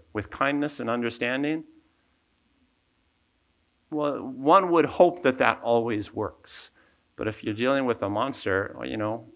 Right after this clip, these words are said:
as most of your answers indicated, maybe you need to respond with a bit of savagery.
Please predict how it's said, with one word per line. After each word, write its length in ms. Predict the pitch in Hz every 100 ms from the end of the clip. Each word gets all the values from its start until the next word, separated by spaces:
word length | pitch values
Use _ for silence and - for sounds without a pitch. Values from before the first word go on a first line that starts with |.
| -
as 200 | 101 104
most 320 | 117 147 -
of 120 | 127
your 140 | 110
answers 420 | 92 107 104 98 -
indicated, 600 | 117 139 131 92 90 98
maybe 280 | 107 147 -
you 100 | 170
need 180 | 156
to 80 | 143
respond 540 | 127 113 - 110 120 123
with 140 | 107
a 40 |
bit 160 | 95 107
of 140 | 98
savagery. 760 | - - 101 110 85 80 78